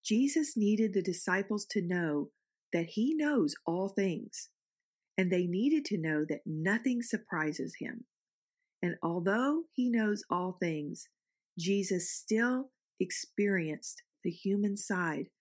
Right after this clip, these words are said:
of this emotional betrayal. And then, of course, Peter, our bold Peter, he asked Jesus who it was. And once again, you can almost imagine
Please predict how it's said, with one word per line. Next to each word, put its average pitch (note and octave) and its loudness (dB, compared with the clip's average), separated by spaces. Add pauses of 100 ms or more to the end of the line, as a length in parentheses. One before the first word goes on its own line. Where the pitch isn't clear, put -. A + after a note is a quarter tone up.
(220)
of E3 0
this E3+ 0
emotional F3 -2 (200)
betrayal. E3 -2 (920)
And G3 2
then, G#3+ 4
of G#3 0
course, G#3 0
Peter, F#3+ 0
our F3+ 0
bold F3+ 0
Peter, F3 2 (240)
he A3 2
asked G3 0
Jesus G3+ 0
who G3 2
it A3+ 0
was. - -4 (640)
And F3 2
once F3+ 0
again, G#3+ 0 (1300)
you F#3 0
can - 0
almost G3 0
imagine F3+ 0